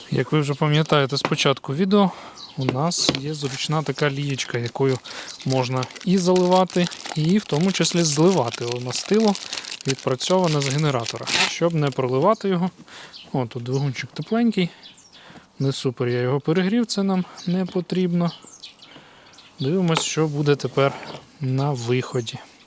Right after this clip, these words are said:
Злив я проводжу от в таку, грубо кажучи, баночку. О, така оливка. Не супер чиста, я вам маю сказати.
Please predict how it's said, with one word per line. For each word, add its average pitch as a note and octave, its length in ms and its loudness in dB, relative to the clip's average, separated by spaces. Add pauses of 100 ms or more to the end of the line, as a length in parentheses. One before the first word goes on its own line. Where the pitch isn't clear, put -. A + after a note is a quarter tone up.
(260)
Злив E3 300 4
я C#3 100 4
проводжу D3 460 2
от C#3 100 0
в - 40 -10
таку, D#3 320 0 (280)
грубо D3 320 2
кажучи, D3+ 380 2
баночку. G#3 560 2 (680)
О, F#3+ 240 4
така F3 280 0
оливка. E3+ 540 4 (640)
Не E3+ 220 6
супер F3 400 2
чиста, D#3+ 340 2
я D3+ 100 4
вам D3+ 160 2
маю D3+ 160 2
сказати. D#3 520 2